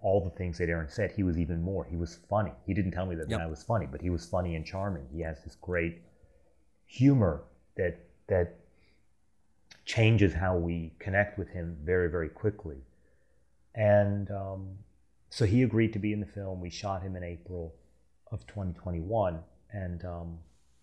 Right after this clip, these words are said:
Speaker 1: it was only while interviewing them that it occurred to me, "My God, they should meet." I hadn't thought of it before I got there. And so then I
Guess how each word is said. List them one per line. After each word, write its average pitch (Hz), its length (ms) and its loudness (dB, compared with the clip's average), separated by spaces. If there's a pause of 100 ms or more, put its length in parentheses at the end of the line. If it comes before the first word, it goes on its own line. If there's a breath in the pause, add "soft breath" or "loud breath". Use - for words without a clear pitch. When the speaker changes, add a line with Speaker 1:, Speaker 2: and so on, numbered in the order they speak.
(680)
Speaker 1:
it 139 220 4
was 110 160 6
only 127 340 6
while 101 380 4
interviewing 95 560 -2
them 87 300 -6
that 101 120 -2
it 98 140 -4
occurred 113 380 -4
to 101 80 -8
me, 95 120 -6
"My 92 180 -6
God, 107 300 -6
they 98 120 -2
should 80 280 -8
meet." 110 380 -8 (1080)
I 110 60 2
hadn't 107 340 4
thought 110 200 2
of 95 120 -2
it 90 200 -6
before - 280 -6
I 90 80 -2
got 107 340 -6
there. 82 320 -8 (120)
And 87 280 -6
so 101 140 -2
then 101 160 2
I 95 140 0